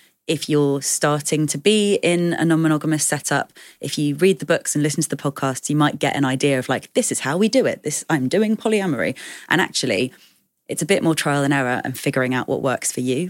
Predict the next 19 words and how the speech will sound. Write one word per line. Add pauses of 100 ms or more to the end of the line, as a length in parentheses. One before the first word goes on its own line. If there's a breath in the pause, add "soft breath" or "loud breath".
because (800)
I, (320 soft breath)
I've
spoken
to
lots
of
people
in
the
past
who've
done
what
B
is
saying
of,
like,